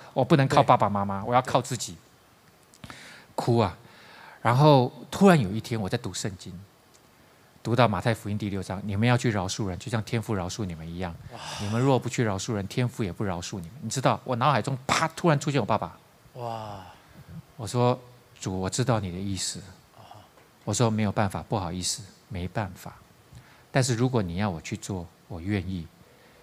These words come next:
Speaker 1: 可是我真的不知道怎么做，已经二十三年了，我不知道怎么做，请你教导我，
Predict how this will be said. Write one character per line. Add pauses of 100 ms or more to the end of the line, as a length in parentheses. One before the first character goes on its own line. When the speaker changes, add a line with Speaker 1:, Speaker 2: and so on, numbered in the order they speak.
(140)
Speaker 1:
可
是
我
真
的
不
知
道
怎
么
做，
已
经
二
十
三
年
了， (140)
我
不
知
道
怎
么
做， (580)
请
你
教
导
我，